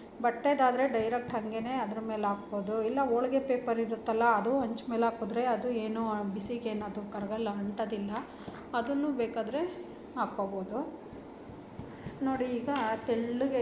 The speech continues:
ಎಷ್ಟು ಬೇಕಾದರೂ ತೆಳ್ಳಗೆ ಅಂಟ್ಕೊಳುತ್ತೆ. ತೀರಾ ದಪ್ಪ ಉಂಡೆ ತಗೋಬಾರ್ದು ನಾವು, ಸ್ವಲ್ಪ ಮೀಡಿಯಮ್ ಆಗಿ ಚಿಕ್ಕದಾಗಿರೋ ಅಂಥ ಉಂಡೆ ತಗೊಂಡ್ರೇ ಒಳ್ಳೆಯದು. ಯಾಕಂದರೆ ತೀರಾ ಅಗಲ ಆಗಿಬಿಟ್ರೆ ಸುತ್ತೂರ ಬೇಯೋದು ಇಲ್ಲ,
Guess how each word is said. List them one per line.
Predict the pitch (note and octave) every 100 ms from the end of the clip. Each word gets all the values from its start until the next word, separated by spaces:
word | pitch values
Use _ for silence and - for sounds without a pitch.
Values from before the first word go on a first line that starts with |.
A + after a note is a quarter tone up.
| G#3+
ಎಷ್ಟು | G#3+ - - C#4+
ಬೇಕಾದರೂ | B3 A#3+ A#3 B3+ C4
ತೆಳ್ಳಗೆ | A#3+ A3 A3 A3 B3 A3+ G#3
ಅಂಟ್ಕೊಳುತ್ತೆ. | G#3 G3+ G3 - A3 A3+ - G3+ A#3+ - - - - -
ತೀರಾ | D4 D4+
ದಪ್ಪ | C#4 A3 -
ಉಂಡೆ | C4 B3 A#3 A#3+
ತಗೋಬಾರ್ದು | A#3+ G#3+ A3+ G#3 G#3 F#3+ G3+
ನಾವು, | G3+ F#3+ G#3
ಸ್ವಲ್ಪ | A#3 B3 -
ಮೀಡಿಯಮ್ | B3 A3 A3+ A#3+ A#3+ A#3
ಆಗಿ | A#3
ಚಿಕ್ಕದಾಗಿರೋ | - - B3 A#3 A3+ A3+ A3+
ಅಂಥ | G#3+ G#3+
ಉಂಡೆ | G#3+ G#3 G#3+
ತಗೊಂಡ್ರೇ | G#3+ G#3 G#3 G3+ G#3 B3 - - - - G#3+
ಒಳ್ಳೆಯದು. | G#3 A3 G3 G#3+
ಯಾಕಂದರೆ | A3 G#3+ B3 A#3+
ತೀರಾ | B3 B3 B3+ C4+ C4+
ಅಗಲ | A#3 B3
ಆಗಿಬಿಟ್ರೆ | B3 A#3 G#3+ G#3+ B3+
ಸುತ್ತೂರ | B3+ A#3+ - B3 B3
ಬೇಯೋದು | G#3 G#3 A3+ A3+ B3
ಇಲ್ಲ, | A3+ G#3